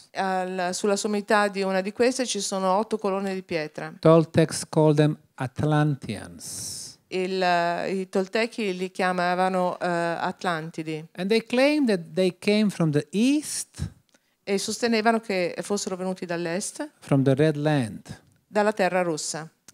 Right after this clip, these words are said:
Speaker 2: To the east from Mexico is the middle of the Atlantic Ocean.
Speaker 1: Ad est del Messico c'è, eh, la, l'Oceano Atlantico, quindi dal centro dell'Oceano Atlantico.
Speaker 2: Until twelve thousand years back,
Speaker 1: Fino a dodicimila anni fa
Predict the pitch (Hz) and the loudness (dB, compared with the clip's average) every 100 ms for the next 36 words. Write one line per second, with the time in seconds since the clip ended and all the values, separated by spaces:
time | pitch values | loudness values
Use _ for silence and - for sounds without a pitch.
0 | _ 127 127 135 143 - 127 151 180 - | _ -4 0 2 0 0 -2 -2 -2 -8
1 | - 135 127 117 117 110 _ _ _ _ | -4 -2 -2 -4 -8 -10 _ _ _ _
2 | _ _ - 123 127 135 143 143 147 - | _ _ -4 0 0 2 0 0 -4 -4
3 | 113 110 123 - 151 180 - - 98 _ | -8 -8 -10 -10 -8 -8 -10 -16 -20 _
4 | _ - 180 180 - 196 208 220 202 208 | _ -6 -4 -4 -4 -2 0 2 2 0
5 | 247 226 262 269 208 180 202 - 170 170 | -4 0 0 2 0 2 0 -4 -4 -4
6 | 170 160 160 170 156 160 165 - 180 185 | -6 -10 -8 -4 -4 -4 -8 -6 -4 -2
7 | 170 175 185 214 190 180 - 165 170 180 | -2 -2 -2 0 0 -2 -6 -4 -4 -4
8 | 180 180 170 160 - 170 175 185 175 160 | -8 -4 -4 -4 -4 -6 -4 -6 -6 -6
9 | 160 160 160 160 165 151 165 139 131 156 | -6 -6 -8 -6 -6 -6 -8 -4 0 0
10 | 147 175 165 151 156 156 143 139 135 120 | 2 2 2 4 2 2 2 0 0 0
11 | 151 175 233 - - _ _ _ _ 196 | 0 0 -2 -8 -20 _ _ _ _ -4
12 | 185 180 208 214 202 185 170 170 170 208 | -2 -2 -2 -2 -4 -4 -4 -6 -6 -6